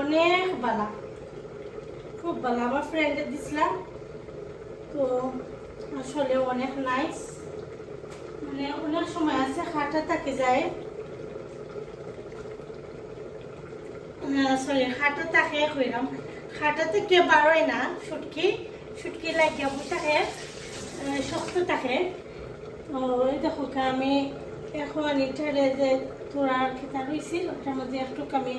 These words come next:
একবারে জুলটা দিলাম, একটু পাতলা কইরা আমি আজকে শুটকির তরকারিটা রান্না করলাম।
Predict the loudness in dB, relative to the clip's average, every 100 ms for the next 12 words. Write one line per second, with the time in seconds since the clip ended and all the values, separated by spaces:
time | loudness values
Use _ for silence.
0 | -6 -10 -12 -12 -2 2 2 2 2 2
1 | -2 -4 -2 -2 0 0 -2 -2 -2 -4
2 | -6 -8 -8 -10 -10 -10 -10 -10 -10 -6
3 | -4 -2 -4 0 0 2 0 2 2 4
4 | 4 2 0 0 -2 -4 -8 -6 -4 -4
5 | -4 -2 -2 -2 -4 -4 -4 -2 0 0
6 | 0 2 4 4 2 0 0 0 2